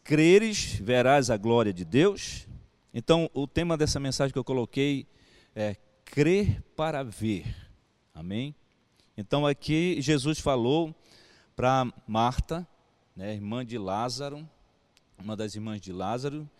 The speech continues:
que ele já tinha dito até antes: "Não te hei, te hei dito que, se creres, verás a glória de Deus." Então, queridos, nós precisamos entender que a fé verdadeira é aquela que crê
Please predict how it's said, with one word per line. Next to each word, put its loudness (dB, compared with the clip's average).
que -2
ele 0
já 2
tinha -2
dito -4
até -4
antes: -6
"Não -8
te -12
hei, -2
te -4
hei 0
dito -4
que, -8
se 0
creres, 4
verás 0
a -6
glória -6
de -18
Deus." -10
Então, -4
queridos, -4
nós -6
precisamos -2
entender -8
que -8
a -4
fé -8
verdadeira -8
é -6
aquela -10
que -18
crê -2